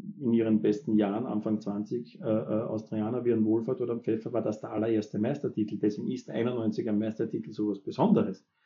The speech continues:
Die kon-, die haben zwar dann in ihrer Karriere relativ viel gewonnen, drei Meistertitel, vier Cupsiege, sowas in, in dieser Größenordnung, aber der einundneunziger war der erste und deswegen ist er auch so wichtig. Äh, das Problem war halt dann nur, klassisch Austria,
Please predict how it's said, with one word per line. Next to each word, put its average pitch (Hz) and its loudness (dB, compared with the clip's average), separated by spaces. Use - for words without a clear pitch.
Die - 0
kon-, 135 2
die 110 2
haben 143 4
zwar 185 4
dann 135 2
in 127 2
ihrer 131 0
Karriere 127 2
relativ 120 0
viel 117 -6
gewonnen, 127 2
drei 110 2
Meistertitel, 113 0
vier 117 4
Cupsiege, - 0
sowas 110 0
in, 113 -4
in - -2
dieser 120 -2
Größenordnung, 113 0
aber 110 0
der 110 4
einundneunziger 131 2
war 117 0
der - -6
erste 131 4
und 120 0
deswegen 123 -2
ist 117 -2
er 117 -2
auch 107 -2
so - -6
wichtig. - -2
Äh, 107 4
das 110 2
Problem 117 2
war 139 2
halt 135 0
dann 117 2
nur, 131 4
klassisch 113 -4
Austria, 143 0